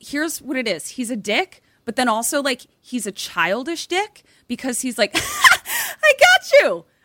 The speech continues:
I got you twice." And he's like, "Tanaka doesn't care about the money.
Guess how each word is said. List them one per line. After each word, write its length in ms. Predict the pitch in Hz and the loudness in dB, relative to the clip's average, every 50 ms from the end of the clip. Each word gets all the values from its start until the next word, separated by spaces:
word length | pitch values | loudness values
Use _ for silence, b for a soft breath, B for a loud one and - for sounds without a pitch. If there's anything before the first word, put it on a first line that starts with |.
| _ - | _ 4
I 100 | 640 - | 6 6
got 280 | - - 494 587 - - | 8 6 6 4 2 -6
you 80 | 554 539 | -8 -8
twice." 760 | - - - 539 605 622 679 554 359 - - - - - - _ _ _ _ _ _ _ _ | -8 2 4 6 8 8 6 6 2 -2 -4 -10 -12 -12 -14 _ _ _ _ _ _ _ _
And 100 | - 370 | 2 2
he's 140 | 403 415 381 | 2 2 0
like, 160 | 453 - - | -4 -4 -2
"Tanaka 400 | - 622 659 659 659 - - 554 | 0 2 2 2 2 4 4 4
doesn't 280 | 466 508 480 - 440 339 | 4 4 0 0 -4 -2
care 200 | - 440 440 427 | 0 0 2 2
about 200 | 392 427 427 415 | 2 0 0 2
the 60 | 381 | 2
money. 360 | 349 370 381 381 440 453 480 | 4 4 4 4 2 -4 -6